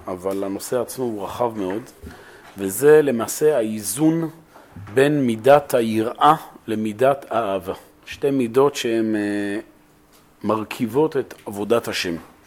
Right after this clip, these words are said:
ישנה גמרא במסכת שבת, שאומרת הגמרא כך: "אמר רב אשי, חזינא ליה לרב כהנא", אמר רב אשי, "ראיתי את רב כהנא, כי איכא צערא בעלמא,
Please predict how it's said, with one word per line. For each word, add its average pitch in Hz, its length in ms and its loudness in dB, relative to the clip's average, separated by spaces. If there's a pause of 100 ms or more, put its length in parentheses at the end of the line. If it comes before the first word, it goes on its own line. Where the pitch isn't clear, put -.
(520)
ישנה 196 220 0
גמרא 143 380 0
במסכת 123 680 -2
שבת, 120 480 -2 (720)
שאומרת 143 540 -4
הגמרא 113 400 -4
כך: - 420 -8 (360)
"אמר 170 280 8
רב 147 180 6
אשי, 135 440 2 (720)
חזינא 127 600 -2
ליה 165 340 2
לרב 139 440 0
כהנא", 98 400 0 (300)
אמר 135 200 -4
רב 127 140 -2
אשי, 139 300 -2
"ראיתי 120 560 -4
את 101 80 -16
רב 120 260 -4
כהנא, 90 400 -4 (600)
כי - 220 -4 (100)
איכא 233 360 2
צערא 180 520 6
בעלמא, 165 720 4